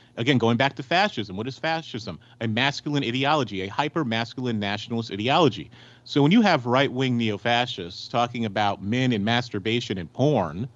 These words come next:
and their obsessions with their bodily fluids and taking away women's reproductive rights, we can go down the list, making monstrous mothers whose job is to breed new Republican fascists. Bannon, going back to the Great Replacement Theory,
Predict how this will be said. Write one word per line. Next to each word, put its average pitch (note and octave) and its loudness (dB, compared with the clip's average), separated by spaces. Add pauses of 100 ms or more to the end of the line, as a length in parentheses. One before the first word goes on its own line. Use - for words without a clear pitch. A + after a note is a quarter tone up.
(680)
and A#2+ 4
their A#2 6
obsessions C3+ 0
with A#2+ -2
their G#2+ 2
bodily A2+ 2
fluids E2 -14 (140)
and G#2+ -6
taking D#3+ 0
away C#3 4
women's B2 2
reproductive A2 0
rights, D#2+ -10
we D3 -2
can C#3+ 4
go A#2 6
down A2 4
the G2 0
list, A2+ -2 (260)
making C#3+ 4
monstrous B2+ 2
mothers A#2+ -2 (280)
whose A#2+ -4
job C3+ 2
is B2 -2
to A2 -8
breed A#2+ -2
new C3 0
Republican A2+ -2
fascists. G#2 -2 (180)
Bannon, A3 4 (380)
going D#3+ -2
back F#3+ 0
to F#3+ -8
the F3 0
Great F3 -2
Replacement G3+ -8
Theory, A#2 -6